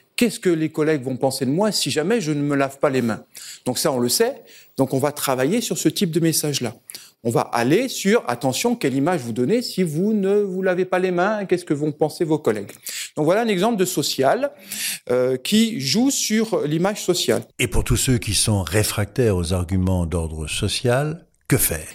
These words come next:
Speaker 1: Il va falloir mettre en place une autre stratégie qui a également fait ses preuves dans la littérature, qui consiste ce coup-ci à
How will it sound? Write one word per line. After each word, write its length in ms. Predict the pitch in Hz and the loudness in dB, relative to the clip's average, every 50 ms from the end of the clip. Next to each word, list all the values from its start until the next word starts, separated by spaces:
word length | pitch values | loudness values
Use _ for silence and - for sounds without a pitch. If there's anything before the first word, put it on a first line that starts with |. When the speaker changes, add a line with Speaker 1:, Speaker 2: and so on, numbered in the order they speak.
| - - | -6 -4
Speaker 1:
Il 60 | 117 | 0
va 120 | 107 156 | 0 0
falloir 380 | 156 156 160 147 135 135 127 120 | 0 0 -2 -2 2 2 0 0
mettre 240 | 117 120 113 - - | 0 -2 -6 -2 -4
en 60 | 113 | -4
place 300 | 110 - 127 120 - - | 0 0 0 0 0 -4
une 200 | 104 104 107 113 | -6 -6 -2 2
autre 180 | 139 190 214 208 | 4 4 4 2
stratégie 580 | - - - 135 - - 123 117 107 127 151 151 | 0 -4 -4 -4 -2 0 0 2 2 0 -2 -2
qui 100 | - 127 | 0 0
a 60 | 120 | 0
également 340 | 165 175 220 214 202 180 165 | 2 2 0 0 2 0 0
fait 140 | - - | -2 -4
ses 160 | 131 - - 120 | -4 -2 -2 -2
preuves 240 | - - 135 123 | 0 0 0 0
dans 100 | 110 117 | 2 2
la 60 | 110 107 | 2 2
littérature, 640 | 104 95 - 113 98 92 95 - - 185 208 220 220 - - - - - - | 0 -2 -4 -4 -4 -4 -4 -2 0 2 2 2 0 -4 -16 -16 -18 -12 -4
qui 120 | - 156 | -4 0
consiste 500 | - 151 147 139 - 233 240 - - 175 | 2 2 2 2 2 0 0 0 0 0
ce 80 | 143 - | 0 0
coup-ci 520 | - 147 135 - - - 220 254 269 262 - - - - - - - _ - | 0 -2 -2 -2 -2 0 0 0 0 -2 -8 -20 -20 -18 -18 -18 -14 _ -2
à 240 | - 151 147 - | -2 0 0 -2